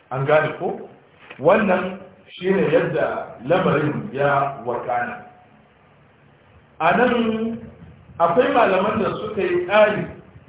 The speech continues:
a kan nan bayan wuce musabaka ta irin wannan ya halatta.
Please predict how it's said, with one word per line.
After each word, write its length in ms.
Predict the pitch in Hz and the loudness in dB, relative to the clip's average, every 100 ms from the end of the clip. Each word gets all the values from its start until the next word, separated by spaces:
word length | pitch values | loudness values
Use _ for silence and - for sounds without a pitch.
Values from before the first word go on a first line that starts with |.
| - - | -16 -6
a 140 | 147 | -4
kan 240 | 196 196 165 | 0 0 0
nan 320 | 147 143 - - | -2 -4 -8 0
bayan 320 | 170 180 185 | 0 2 0
wuce 180 | 190 175 151 | 0 -2 -4
musabaka 600 | 160 175 180 185 175 - | -2 0 0 0 -2 -2
ta 240 | 165 170 190 | 0 2 2
irin 160 | 185 170 | 0 0
wannan 260 | 156 151 | 0 0
ya 180 | 147 160 | -2 0
halatta. 460 | 135 120 120 117 | -2 -6 -10 -12